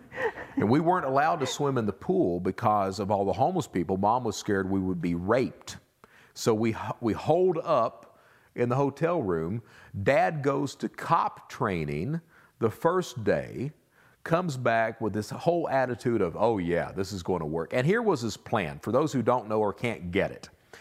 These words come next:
His plan was to happen upon a drug deal,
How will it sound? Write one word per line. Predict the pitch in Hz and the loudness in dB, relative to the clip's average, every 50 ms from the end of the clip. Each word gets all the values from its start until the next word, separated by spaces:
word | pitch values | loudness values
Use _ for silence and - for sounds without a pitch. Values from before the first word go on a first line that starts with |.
| - - - - | -20 -20 -20 -6
His | - - 196 196 - - | 0 2 2 2 2 -2
plan | - - - 180 185 185 190 185 156 123 | -8 -6 -2 -2 0 0 0 0 0 0
was | 95 85 78 73 71 71 82 80 - - - - - - - | 2 2 2 2 0 -2 -4 -6 -10 -14 -18 -20 -20 -10 -4
to | - 113 | -2 0
happen | 101 - 135 143 165 - 196 180 | 0 2 2 2 2 2 0 -4
upon | 165 - - - 147 147 151 | -4 -4 -2 -2 0 0 0
a | 156 | -2
drug | 139 117 110 117 123 123 127 120 104 92 | -4 -2 0 0 0 2 0 -2 -4 -4
deal, | 85 76 67 60 64 92 113 120 | -4 -4 -4 -4 -6 -8 -8 -8